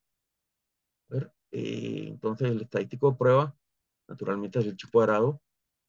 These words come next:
Y el valor del chi cuadrado dice que es dos punto diecinueve. A ver, déjeme ver. Y dos punto diecinueve, dos punto diecinueve. Eh, la decisión es aceptar H sub cero.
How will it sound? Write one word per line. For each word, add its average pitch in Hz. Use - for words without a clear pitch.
Y -
el 101
valor 95
del 110
chi -
cuadrado 120
dice 117
que 107
es 107
dos 113
punto 113
diecinueve. 104
A -
ver, 113
déjeme 104
ver. 127
Y -
dos 98
punto 104
diecinueve, 110
dos -
punto 110
diecinueve. 117
Eh, -
la 95
decisión 104
es 107
aceptar 104
H 113
sub 117
cero. 120